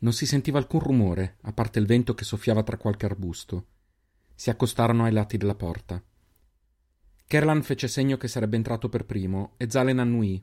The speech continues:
pronto a guardargli le spalle. Un lungo respiro, poi il randagio afferrò la porta e la spalancò, mentre la parte di lui che non sapeva rimanere seria pensò a quanto sarebbe stato ridicolo trovarla chiusa. Il problema non si pose. Dentro faceva caldo ed era quasi completamente buio.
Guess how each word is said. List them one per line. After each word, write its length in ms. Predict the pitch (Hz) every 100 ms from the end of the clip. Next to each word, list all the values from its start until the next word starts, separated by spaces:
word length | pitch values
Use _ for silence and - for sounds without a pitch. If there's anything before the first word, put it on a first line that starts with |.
| _
pronto 280 | - 104 113
a 20 |
guardargli 420 | 104 101 101 98
le 80 | 98
spalle. 580 | 95 - 87 87 90 95 _ _ _ _ _ _ _ _ -
Un 120 | 131
lungo 220 | 190 180
respiro, 640 | 135 - 113 98 98 101 _ _ -
poi 120 | 117
il 60 |
randagio 420 | 113 113 123 123 123
afferrò 360 | - 107 107
la 80 | 107
porta 300 | 107 135 -
e 20 |
la 80 | 110
spalancò, 580 | - 107 104 104 95 92 _ _ _ _
mentre 240 | - 113 139
la 80 | 139
parte 260 | 170 170
di 60 | 127
lui 160 | 131
che 100 | 143
non 140 | 113 110
sapeva 320 | 117 135 127
rimanere 360 | 113 110 107 113
seria 300 | - 139 139
pensò 280 | 110 107
a 40 | 110
quanto 300 | 147 151 127
sarebbe 300 | 127 113 107
stato 260 | - 120
ridicolo 400 | 117 117 123 120
trovarla 400 | 107 104 104 107
chiusa. 420 | 98 90 82 90 92 _ _ _ _ _ _ _ -
Il 120 | 139
problema 360 | 117 107 104 98
non 120 | 95
si 160 | -
pose. 400 | - 87 87 95 - _ _ _
Dentro 320 | - 151 180 175
faceva 320 | 143 139 131
caldo 320 | 127 110 107
ed 80 | 107
era 160 | 120
quasi 380 | 113 143 143 131
completamente 640 | 131 127 120 117 117 117 110
buio. 480 | 101 95 92 95